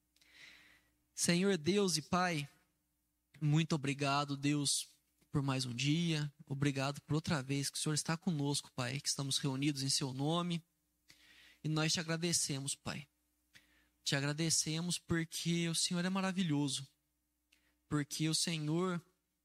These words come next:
tem uma vontade boa, agradável e perfeita para seus filhos,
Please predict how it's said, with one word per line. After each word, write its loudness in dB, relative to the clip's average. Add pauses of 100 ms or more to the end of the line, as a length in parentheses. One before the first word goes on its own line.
(120)
tem 2
uma 2
vontade -2
boa, 0
agradável -2
e -2
perfeita -2
para -6
seus -2
filhos, -2